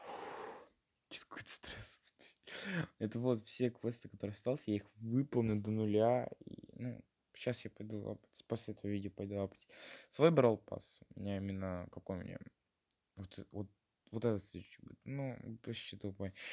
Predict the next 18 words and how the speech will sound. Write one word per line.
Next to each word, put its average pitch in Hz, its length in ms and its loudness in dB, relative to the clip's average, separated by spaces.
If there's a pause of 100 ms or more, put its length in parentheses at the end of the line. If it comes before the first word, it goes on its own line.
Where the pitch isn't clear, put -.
(200)
Хочу, 170 340 2 (480)
знаете, 202 220 2
вот 139 140 4
в - 40 -4
этом 143 260 2
сезоне 143 320 0
хочу 135 400 -2
на 120 100 0
сво-, 117 260 -4
на 117 140 2
основе 143 300 -2
вот 120 160 -4
этот 101 240 0
дать. 92 320 -4
Вот 92 140 -6
да 98 160 4
и 98 260 6
это. 87 240 -4